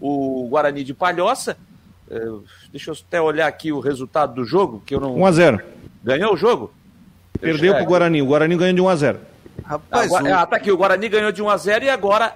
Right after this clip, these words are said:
Speaker 1: e o Barra venceu o Tubarão. O Barra está muito próximo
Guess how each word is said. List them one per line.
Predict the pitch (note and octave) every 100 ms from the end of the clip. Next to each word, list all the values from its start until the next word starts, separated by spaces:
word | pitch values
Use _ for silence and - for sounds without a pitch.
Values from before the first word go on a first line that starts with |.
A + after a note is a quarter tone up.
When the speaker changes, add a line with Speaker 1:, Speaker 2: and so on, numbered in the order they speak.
| -
Speaker 1:
e | F#3 G#3
o |
Barra | E3 G3+ F#3+
venceu | F#3+ G3 - G3
o |
Tubarão. | G3 A3+ G#3 B3
O |
Barra | A3+ A#3+ G#3+ G#3+ B3 - -
está | - - G3+
muito | F#3+ C4 F#4 F#4
próximo | - G#3+ G#3+ A3+ A3+ A#3+